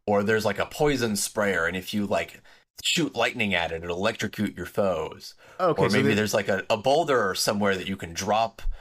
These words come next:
Speaker 1: on the boss before they see you.
Speaker 2: So there's a lot of
Speaker 1: Before you s-
Speaker 2: gimmicks, is what you're saying.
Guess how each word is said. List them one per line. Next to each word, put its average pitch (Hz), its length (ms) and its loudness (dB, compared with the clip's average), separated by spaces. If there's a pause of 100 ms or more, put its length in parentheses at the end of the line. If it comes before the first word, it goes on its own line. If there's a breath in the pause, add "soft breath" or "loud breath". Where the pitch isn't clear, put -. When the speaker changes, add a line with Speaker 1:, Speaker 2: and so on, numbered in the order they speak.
(300 loud breath)
Speaker 1:
on 98 180 2
the 95 80 0
boss 110 460 2
before 104 320 -2
they 95 120 0
see - 280 2
you. 90 480 -2 (100)
Speaker 2:
So - 140 -2
there's 190 120 2
a 196 40 4
lot 202 160 4
of 143 60 -2
Speaker 1:
Before 123 100 2
you 113 80 6
s- 95 60 2
Speaker 2:
gimmicks, 78 200 -4
is 101 140 -2
what 87 140 -4
you're 78 100 -6
saying. - 440 -8